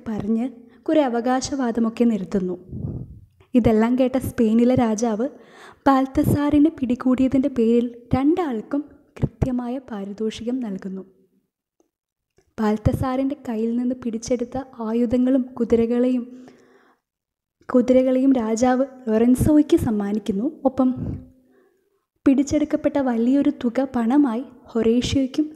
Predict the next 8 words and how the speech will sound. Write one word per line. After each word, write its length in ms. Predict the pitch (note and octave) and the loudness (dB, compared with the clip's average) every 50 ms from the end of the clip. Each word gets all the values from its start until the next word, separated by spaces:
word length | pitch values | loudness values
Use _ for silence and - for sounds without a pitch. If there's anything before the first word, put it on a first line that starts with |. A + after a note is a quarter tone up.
| - | -8
സമ്മാനിക്കുന്നു. 600 | - A3+ G3+ G3+ F#3+ G3 G3 G3 G3 G3 F#3 F#3 F#3 - - - - - - - - - _ _ _ _ _ _ _ _ _ _ _ _ _ _ _ _ - - - - | -6 -4 -2 0 0 0 0 0 -2 -2 -4 -4 -4 -6 -8 -8 -6 -6 -8 -10 -12 -18 _ _ _ _ _ _ _ _ _ _ _ _ _ _ _ _ -20 -6 -4 -2
ഒപ്പം 220 | A#3 B3 B3 B3+ | 2 4 6 6
നിലവിലുള്ള 520 | B3 A3+ A3+ A#3 B3 B3+ C#4 C#4+ C#4+ C#4 | 6 4 4 2 2 4 4 4 4 4
യുദ്ധ 360 | C#4 C4+ B3 A#3 A#3+ - - C4 | 2 2 0 -2 -4 -4 -4 -2
സാഹചര്യങ്ങൾ 760 | C4+ - B3 A3 A3+ A#3+ A#3+ A3+ - B3 B3+ B3+ B3+ C4+ C4+ | 0 0 0 0 0 -2 0 0 0 0 0 0 0 -2 -2
വഷളാക്കേണ്ടെന്ന് 840 | B3+ G#3 G3 - - B3 B3 A#3+ B3 B3 - C#4 C4+ B3+ C4 C4+ D4 | -4 -4 -8 -6 -4 -4 -4 -4 -4 -2 0 2 2 4 6 6 6
കരുതി 360 | D4+ D4 C4 - A3+ - B3+ | 6 4 2 2 0 -2 -6
ബാൽത്തസാറിനെ 840 | B3 A3 G#3+ G3+ G#3 G#3 - - C4 - C#4+ C4+ C4+ C#4 C#4 D#4+ | -8 -8 -8 -10 -10 -10 -8 -8 -6 -4 -4 -4 -2 0 2 0